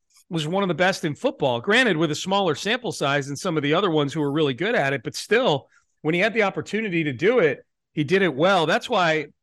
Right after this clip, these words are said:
like, if I'm assigning blame, I mean, Mills is definitely partially to blame. He's the one that's out there making these throws, but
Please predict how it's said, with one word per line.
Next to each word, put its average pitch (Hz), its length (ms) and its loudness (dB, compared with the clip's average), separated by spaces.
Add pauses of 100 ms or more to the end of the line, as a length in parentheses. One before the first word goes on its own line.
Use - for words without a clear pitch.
(100)
like, 160 180 -6
if 165 100 -6
I'm 170 220 -4
assigning 220 500 0
blame, 165 340 2
I 147 60 2
mean, 151 200 0
Mills 208 240 0
is 131 160 -10
definitely 147 360 -2
partially 147 440 -2
to 123 80 -4
blame. 139 400 0
He's 160 200 -2
the 160 60 -2
one 143 160 -2
that's 135 160 -4
out 139 200 0
there 127 260 -2 (640)
making 160 400 2
these 139 180 -4
throws, 156 520 2
but 151 340 0